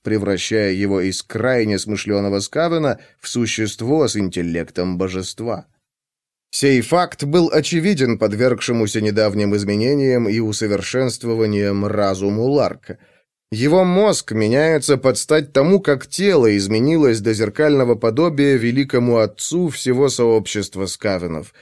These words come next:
И Ларк сознавал, что тому есть причина. Он понимал, что сие случилось, потому что он избранный, которому предназначено стать новым верховным владыкой расы скавенов,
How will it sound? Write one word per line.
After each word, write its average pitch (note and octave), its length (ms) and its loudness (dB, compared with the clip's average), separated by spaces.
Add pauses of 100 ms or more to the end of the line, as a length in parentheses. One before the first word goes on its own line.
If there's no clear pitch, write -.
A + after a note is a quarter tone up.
(320)
И B2 80 0
Ларк G3 380 2
сознавал, G#3 560 0
что G3 280 -2
тому F3+ 360 2
есть E3+ 460 -2
причина. B2+ 640 -4 (340)
Он C#3 240 2
понимал, E3 460 2
что C#3 240 0
сие D3 320 2
случилось, F3 640 0
потому E3 340 0
что E3+ 180 -2
он E3 180 2
избранный, G2+ 920 -4
которому A#2+ 480 0
предназначено A#2 880 -2
стать A2 320 -2
новым B2 400 0
верховным A2+ 680 0
владыкой A2 560 -2
расы F#2+ 320 -4
скавенов, G#2 680 -4